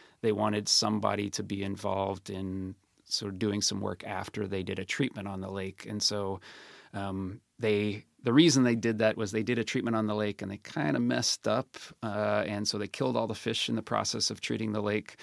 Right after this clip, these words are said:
and turned it electric blue. And, um, it did work. It was just a problem with the way that the P H went in the lake. Um, so it cleaned up the lake, but they wanted to monitor it after that. So my group got involved in doing a whole year-long study,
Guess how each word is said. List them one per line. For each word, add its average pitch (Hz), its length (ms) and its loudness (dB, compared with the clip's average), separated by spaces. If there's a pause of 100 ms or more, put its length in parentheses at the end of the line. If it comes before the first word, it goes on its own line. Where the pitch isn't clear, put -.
(480)
and 107 100 0
turned 113 220 2
it 107 120 2
electric 104 440 0
blue. 127 760 2
And, 104 800 -2 (140)
um, 101 400 -4
it 113 140 -4
did 135 320 2
work. 117 540 2
It 107 40 2
was 107 160 2
just - 200 -4
a 98 60 -4
problem 101 440 -2
with 98 180 -4
the 98 100 -4
way 95 220 -4
that 92 140 -8
the 92 80 -8
P 101 240 -6
H 101 220 -6
went 101 180 -4
in 98 120 -6
the 95 80 -6
lake. 95 380 -4 (400)
Um, 101 240 -2
so 104 140 0
it - 160 -6
cleaned 202 260 2
up 147 100 2
the 120 80 4
lake, 110 220 2
but 101 80 -8
they 107 100 2
wanted 104 280 -2
to 98 140 -6
monitor 104 600 -4
it 101 100 -6
after 107 340 -6
that. 92 200 -6
So - 100 -4
my 101 220 -2
group 95 300 -8
got 95 180 -6
involved 95 560 -6
in 98 220 -8
doing 95 260 -8
a 95 60 -8
whole 98 280 -4
year-long 98 460 -6
study, 98 600 -4